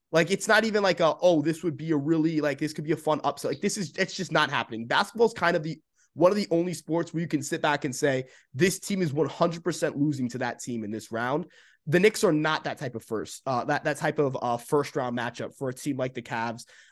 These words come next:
Um, the seventy-sixers, I think, are kind of in between the Cavs and the Bucks and Celtics in that sense, where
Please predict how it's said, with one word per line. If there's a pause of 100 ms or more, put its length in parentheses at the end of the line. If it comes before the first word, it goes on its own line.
Um,
the
seventy-sixers,
I
think,
are
kind
of
in
between
the
Cavs
and (120)
the (160)
Bucks
and
Celtics
in
that
sense,
where